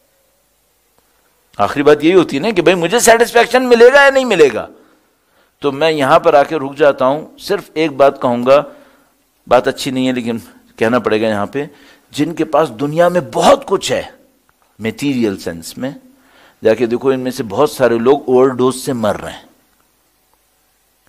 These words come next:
ये addiction की overdose से क्यों मरते हैं?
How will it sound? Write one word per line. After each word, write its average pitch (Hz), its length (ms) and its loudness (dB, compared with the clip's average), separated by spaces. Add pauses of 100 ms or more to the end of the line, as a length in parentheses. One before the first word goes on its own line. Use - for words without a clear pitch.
(380)
ये 120 80 0
addiction 120 500 -4
की 123 120 -8
overdose 151 480 2
से 156 160 -12
क्यों 160 200 -12
मरते 113 320 -10
हैं? - 120 -20